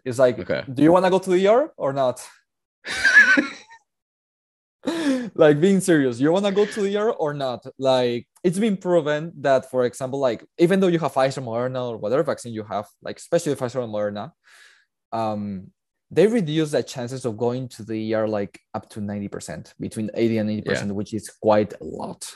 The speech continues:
Speaker 1: And imagine, um, you get right now,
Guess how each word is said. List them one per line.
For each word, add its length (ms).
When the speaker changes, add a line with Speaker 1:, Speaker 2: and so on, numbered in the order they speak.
Speaker 1:
And 400
imagine, 540
um, 360
you 80
get 200
right 200
now, 200